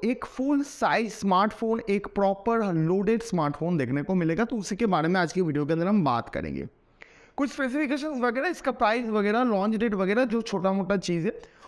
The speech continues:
वो हम लोगों के सामने है। तो मैं सोचा क्यों ना आप लोगों के साथ उसको शेयर किया जाए। तो इस वीडियो को एंड तक देखो। उम्मीद करता हूं अगर आप एक Nokia लवर हो तो आप लोगों को ज़रूर पसंद आएगा।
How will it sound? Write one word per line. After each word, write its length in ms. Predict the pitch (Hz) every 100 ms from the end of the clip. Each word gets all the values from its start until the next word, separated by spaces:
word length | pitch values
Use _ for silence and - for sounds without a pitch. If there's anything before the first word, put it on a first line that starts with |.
| -
वो 120 | 196 262
हम 200 | 220 214
लोगों 160 | 226
के 120 | 220
सामने 360 | 240 220 185 214
है। 60 | 254
तो 100 | 262
मैं 140 | 220
सोचा 200 | 185 226
क्यों 160 | 233 240
ना 100 | 233
आप 160 | 185
लोगों 120 | 208
के 60 | 196
साथ 160 | 202 196
उसको 280 | 202 -
शेयर 340 | 269 - 202 160
किया 180 | 135 131
जाए। 140 | 151
तो 80 | 190
इस 120 | 185
वीडियो 200 | 226 247
को 120 | 220
एंड 280 | 226 202 226
तक 140 | 233
देखो। 280 | 202 175 190
उम्मीद 260 | 240 196 214
करता 240 | 214 185
हूं 60 | 190
अगर 100 | 175
आप 140 | 170
एक 60 | 170
Nokia 340 | 165 165 233
लवर 260 | 202 160 165
हो 60 |
तो 120 | 214 349
आप 180 | 175
लोगों 180 | 180 175
को 100 | 220
ज़रूर 380 | 165 147 180 175
पसंद 360 | 131 113 98 78
आएगा। 300 | - 80